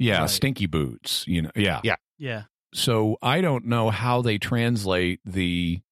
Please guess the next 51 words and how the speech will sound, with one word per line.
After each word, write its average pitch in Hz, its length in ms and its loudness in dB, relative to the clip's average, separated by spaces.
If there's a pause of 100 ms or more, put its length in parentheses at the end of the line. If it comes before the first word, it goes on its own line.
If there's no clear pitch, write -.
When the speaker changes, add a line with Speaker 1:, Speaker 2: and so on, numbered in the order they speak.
(100)
Speaker 1:
the, 95 340 -2
the 98 220 0
non-proper 104 800 2
nouns 78 720 -2 (420)
in, 95 200 -8
in 98 160 0
this 82 180 0
language. 92 420 0 (360)
I 127 100 2
can 151 160 0
imagine 120 560 2
ways 160 220 0
they 156 100 0
could 160 160 -2
do 160 200 2
it, 156 100 -4
like 107 180 0
maybe 117 240 2
it's 104 140 -2
related 104 500 0
to 113 140 0
a - 20 2
language 101 460 0
they 90 160 0
do 95 240 0
know 131 420 0 (960)
that's 104 240 -2
more 110 180 2
Speaker 2:
Right. 117 80 2
Speaker 1:
straightforward, 117 800 0
Speaker 3:
Right. 76 160 -2
Speaker 1:
and 95 240 0
so 113 140 0
they 101 120 2
can 104 140 0
get 104 200 0
the 104 60 0
vocabulary 104 680 0
from 98 200 0
that, 113 380 2
but 95 220 -2 (220)
I 98 120 0
wouldn't 110 200 0
know 107 120 4
how 101 60 2
you 98 140 2
do 107 120 2
it. 98 120 -2
The 117 260 0
other 196 240 0
thing 110 360 0